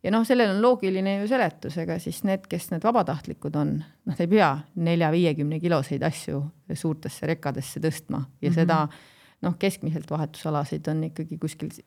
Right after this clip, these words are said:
Speaker 1: äh, seitse ja peale
Speaker 2: Mhm.
Speaker 1: ühel seiklusspordivõistlusel, et nemad ju viivad neid ühest, äh, nii-öelda kohast teise, mis maastikul on või, või selles, äh, piirkonnas ja väga harva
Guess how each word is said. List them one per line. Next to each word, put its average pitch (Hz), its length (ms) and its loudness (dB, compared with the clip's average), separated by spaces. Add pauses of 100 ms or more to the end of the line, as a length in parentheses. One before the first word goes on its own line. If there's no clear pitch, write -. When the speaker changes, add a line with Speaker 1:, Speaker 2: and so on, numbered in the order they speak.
Speaker 1:
äh, - 460 -6
seitse 175 340 -2
ja 151 100 -2
peale 156 520 2 (240)
Speaker 2:
Mhm. 160 160 -8
Speaker 1:
ühel 147 520 -2
seiklusspordivõistlusel, 156 1080 -4
et 151 160 -6
nemad 175 340 2
ju 156 260 0 (300)
viivad 185 540 2
neid 151 500 -4
ühest, 160 440 -4
äh, 156 160 -2 (1000)
nii-öelda 151 560 -4 (280)
kohast 156 400 -2
teise, 165 420 -2
mis 151 200 -4
maastikul 160 520 -4
on 156 260 0
või, 151 160 -4 (200)
või 160 120 -8
selles, 156 340 -8
äh, - 220 -12 (280)
piirkonnas 156 600 -4
ja 160 240 0 (300)
väga 180 220 2
harva 180 500 4